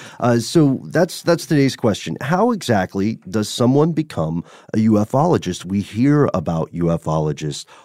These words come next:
often. You'll see them in things like Ancient Aliens on History Channel. You'll see them quoted in,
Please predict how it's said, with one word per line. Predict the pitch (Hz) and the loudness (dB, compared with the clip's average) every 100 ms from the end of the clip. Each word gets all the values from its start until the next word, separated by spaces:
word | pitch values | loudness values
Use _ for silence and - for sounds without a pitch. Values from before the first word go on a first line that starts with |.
| - | -8
often. | - 98 98 - 71 71 69 - _ | 0 0 0 -6 -8 -8 -12 -18 _
You'll | 78 80 80 | -6 -2 -2
see | 80 - 90 | -4 -4 -2
them | 82 85 82 82 | -2 -2 -2 -4
in | 80 78 | -6 -6
things | - 90 82 80 78 | -4 -4 -4 -6 -6
like | 78 73 - - _ _ _ _ - | -6 -6 -8 -18 _ _ _ _ -12
Ancient | 76 - 78 - | -10 -8 -8 -8
Aliens | 71 76 76 76 73 | -6 -6 -6 -6 -8
on | 73 71 | -8 -8
History | 76 85 - 85 78 | -8 -10 -6 -6 -6
Channel. | - 78 78 80 78 78 - - - | -6 -6 -4 -4 -4 -6 -12 -20 -10
You'll | 85 | -8
see | - 98 | -2 0
them | 90 80 | 0 -2
quoted | - 95 95 87 87 87 85 | -6 -2 0 0 -2 -4 -6
in, | 87 80 76 73 76 | -8 -6 -6 -6 -8